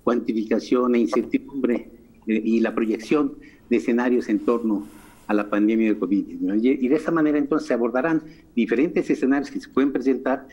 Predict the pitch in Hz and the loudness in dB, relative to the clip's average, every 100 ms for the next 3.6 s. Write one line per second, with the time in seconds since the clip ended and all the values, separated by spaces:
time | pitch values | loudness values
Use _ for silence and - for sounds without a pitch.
0 | - - - 135 - 160 156 139 143 139 | -20 -20 -6 -6 0 -2 2 2 2 2
1 | 120 104 107 120 165 147 - - - - | 2 0 0 0 0 0 -2 -8 -20 -20
2 | _ _ 104 101 98 90 80 101 - - | _ _ 0 2 2 0 -2 -6 -10 -12
3 | 101 95 80 85 78 | -10 -6 -4 -4 -6